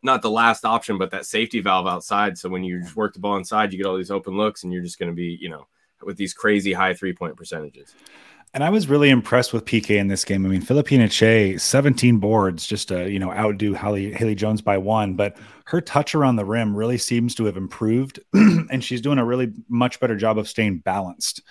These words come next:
Speaker 2: And I
Speaker 1: Mm-hmm.
Speaker 2: think that's really helped with her, just her footwork and her core strength. And just, so I'm, it's really fun to watch her improve. And <laughs> you could say a lot of things about Chance Gray.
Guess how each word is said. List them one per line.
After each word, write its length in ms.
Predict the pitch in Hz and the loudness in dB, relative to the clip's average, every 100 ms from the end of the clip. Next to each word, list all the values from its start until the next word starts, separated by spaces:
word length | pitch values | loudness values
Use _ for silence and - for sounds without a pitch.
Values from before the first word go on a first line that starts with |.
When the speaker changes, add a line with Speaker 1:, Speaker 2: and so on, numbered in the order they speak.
| - - | -20 -10
Speaker 2:
And 80 | 101 | -4
I 40 | |
Speaker 1:
Mm-hmm. 100 | 107 107 | 2 2
Speaker 2:
think 140 | 107 | 4
that's 200 | 110 - | 0 2
really 160 | 110 101 | 0 2
helped 240 | 101 - | 0 -2
with 100 | 98 | -6
her, 60 | 95 | -6
just 220 | 98 - | -6 -6
her 100 | 92 | -6
footwork 540 | - 123 113 110 104 | -4 -2 0 0 -2
and 80 | 92 | -8
her 60 | 82 | -6
core 260 | - 110 | 0 0
strength. 400 | 104 - 107 107 | 0 -2 0 0
And 100 | 104 | -2
just, 160 | 101 - | -4 -2
so 80 | 120 | 0
I'm, 160 | 127 | 0
it's 240 | 123 - - | -2 -6 0
really 160 | 180 | 0
fun 220 | - 120 113 | 2 2 2
to 80 | |
watch 300 | 101 104 - | 2 2 0
her 100 | 110 | -2
improve. 520 | 101 90 - 110 101 - - - - _ | -2 -4 0 0 0 -4 -20 -20 -20 _
And 300 | 123 120 120 - | 2 4 2 0
<laughs> 960 | 165 - _ _ _ _ _ _ _ - | -2 -4 _ _ _ _ _ _ _ -2
you 140 | 147 | 4
could 120 | 214 | 4
say 140 | - 120 | 8 6
a 60 | |
lot 180 | 101 107 | 8 6
of 120 | 110 - | 6 4
things 180 | 113 | 2
about 240 | 107 101 98 | 4 4 2
Chance 300 | 110 101 - | 0 -2 -2
Gray. 400 | 101 98 107 | -4 -2 -4